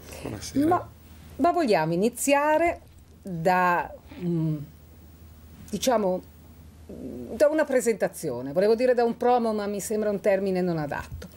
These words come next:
Speaker 2: da una presentazione dell'arcivescovo stesso, di quello che è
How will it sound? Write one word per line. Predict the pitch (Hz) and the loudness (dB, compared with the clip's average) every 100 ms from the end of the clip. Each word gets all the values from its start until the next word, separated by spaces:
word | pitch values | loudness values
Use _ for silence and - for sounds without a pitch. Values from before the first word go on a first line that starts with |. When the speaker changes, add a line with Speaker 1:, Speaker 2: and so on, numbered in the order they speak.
| - - | -14 -12
Speaker 2:
da | 226 247 | 2 4
una | 277 277 | 4 2
presentazione | 269 208 185 175 170 156 - 143 120 117 - | 0 -2 -2 -4 -4 -6 -6 -6 -6 -8 -10
dell'arcivescovo | 156 208 254 302 302 - 226 220 247 240 | 0 2 4 2 0 -2 -2 -2 -4 -6
stesso, | - - 127 120 - 131 - - - - - | -8 -6 -6 -6 -10 -12 -16 -18 -18 -18 -4
di | 190 269 | 0 2
quello | - 143 127 131 214 - - | 2 0 0 -8 -10 -14 -2
che | 254 226 | 2 4
è | 135 120 | 2 -2